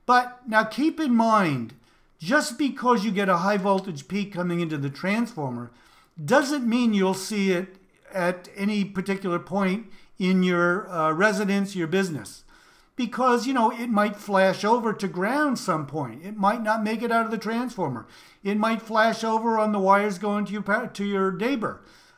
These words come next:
So, you know, it's really very, it's a, it's a, a coin toss to figure out what's actually gonna come into your house, if anything. Depends on, you know, the location of the lightning strike, and it's really, really,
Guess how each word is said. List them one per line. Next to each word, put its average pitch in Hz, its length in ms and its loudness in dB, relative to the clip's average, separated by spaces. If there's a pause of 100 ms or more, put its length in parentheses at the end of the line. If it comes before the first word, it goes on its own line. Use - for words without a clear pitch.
(140)
So, 240 480 4
you 247 140 -6
know, 247 160 0
it's 214 160 -4
really 285 460 -2
very, 220 540 2
it's 208 180 -4
a, 185 240 0
it's 180 140 -6
a, 185 400 -6
a 170 40 -8
coin 254 400 0
toss 170 460 0
to 202 80 -10
figure 202 280 -2
out 190 180 0
what's 240 260 0
actually 202 320 -4
gonna 180 180 -2
come 185 200 -4
into 175 180 -4
your 160 160 0
house, 214 340 2 (320)
if 202 180 -4
anything. 190 540 -2 (1120)
Depends 196 340 0
on, 185 300 2
you 214 80 -2
know, 180 100 -2
the 147 80 -4
location 185 680 -4
of 165 100 -6
the 151 100 -6
lightning 220 420 0
strike, 190 520 0
and 160 100 -4
it's 151 160 -12
really, 240 360 -2
really, 185 480 0